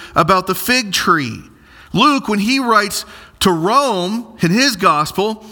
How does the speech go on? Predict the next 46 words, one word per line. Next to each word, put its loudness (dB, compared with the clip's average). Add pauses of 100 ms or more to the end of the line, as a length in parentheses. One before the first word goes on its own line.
(340)
he, 2
so, 0
he 0
says, -2
"Behold 0
the -2
fig -2
tree 0
and 0
all -2
the -4
trees," -4
because -2
in -2
Rome, 0 (400)
their 2
trees -2
are 4
a 0
little -2
bit -2
more 0
like 0
ours. 2
They 0
turn 0
red 0
and -6
orange -2
and -2
green, -2 (300)
and, 0
you -4
know, 0
in -4
the -4
fall, -4 (720)
and 0
they 2
be, -2
all -2
begin -4
to 0
lose -4
their -2 (340)
leaves. -4